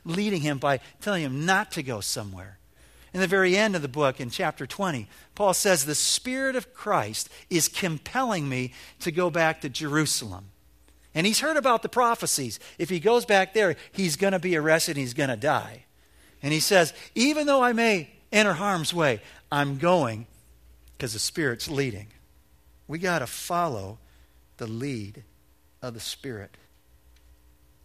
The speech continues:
The psalmist writes this beautiful prayer in Psalm a hundred forty-three, verse ten. "Teach me to do your will, for you are my God. May your gracious Spirit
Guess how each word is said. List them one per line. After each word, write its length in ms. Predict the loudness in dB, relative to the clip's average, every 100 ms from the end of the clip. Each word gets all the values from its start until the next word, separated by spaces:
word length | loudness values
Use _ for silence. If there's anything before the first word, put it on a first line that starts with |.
| _ _ _ _ _
The 80 | -12
psalmist 560 | -6 -2 -2 -2 -6 -6
writes 380 | -4 -4 -8
this 160 | -12 -12
beautiful 640 | -8 -6 -6 -8 -10 -12 -14 _ _ _ -20
prayer 560 | -10 -4 -2 -2 -6 -12
in 180 | -12 -12
Psalm 320 | -10 -6 -6
a 60 | -6
hundred 260 | -8 -10 -12
forty-three, 600 | -10 -8 -8 -10 -10 -10
verse 260 | -12 -14
ten. 320 | -12 -12 -12 -14 -20 -20 -20 -12
"Teach 380 | -6 -6 -4 -6
me 200 | -6 -6
to 100 | -8
do 240 | -8 -8
your 200 | -6 -8
will, 440 | -8 -8 -10 -14 -20 _ _ _ -20 _ -18
for 160 | -12
you 260 | -10 -6 -6
are 80 | -6
my 220 | -8 -10
God. 460 | -10 -10 -12 -14 -20 _ _ _ _ _ _ _ -20 -20 -6
May 220 | -2 -2
your 300 | -2 -4 -4
gracious 760 | -8 -10 -8 -6 -6 -8 -6
Spirit 1000 | -4 -4 -4 -8 -8 -2 2 2 0 -6